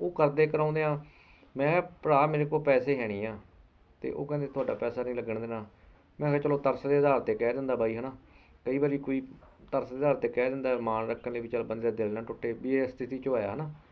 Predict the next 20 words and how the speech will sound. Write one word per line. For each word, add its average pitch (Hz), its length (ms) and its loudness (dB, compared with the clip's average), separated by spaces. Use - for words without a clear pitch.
ਪਰ 151 120 6
ਉਹਨਾਂ 190 180 6
ਨੇ 190 100 6
ਸੱਚੀ 151 300 2
ਗੱਲ 165 160 6
ਕੀਤੀ। 151 340 -2
ਬਹੁਤ 147 340 2
ਵਧੀਆ 156 220 2
ਕਾਤਲ 143 360 2
ਪੁੱਤ 139 300 0
ਮੂਵੀ 135 340 -2
ਆਈ 131 240 2
ਹੈ 127 100 0
ਜਿਹੜੀ 127 320 -6
ਸਾਡੀ 113 200 -8
ਸ਼ਾਰਟ, 110 340 -2
ਇਹ 135 40 -12
ਬਹੁਤ 151 240 4
ਸੋਹਣੀ 160 200 0
ਬਣੀ। 147 300 2